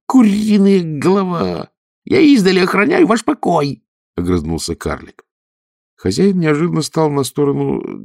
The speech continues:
Дзяньяна Гоче и стал пенять помощнику. «Сколько раз я тебе говорил, это не Россия, а Китай. Здесь нельзя бросаться на людей без всякого повода».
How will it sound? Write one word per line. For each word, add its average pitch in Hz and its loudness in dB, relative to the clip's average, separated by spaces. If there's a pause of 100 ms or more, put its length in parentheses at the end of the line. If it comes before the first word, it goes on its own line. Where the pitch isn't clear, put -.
Дзяньяна 143 -2
Гоче 85 -6 (500)
и - -4
стал 151 0
пенять 185 2
помощнику. - -2 (460)
«Сколько 98 -4
раз 95 -2
я 87 -6
тебе 82 -10
говорил, 78 -6
это 98 -8
не 113 0
Россия, 87 -4
а 90 -8
Китай. - -10 (220)
Здесь 90 -6
нельзя 95 0
бросаться 92 -4
на 82 -6
людей 76 -6
без 80 -10
всякого 85 -10
повода». - -14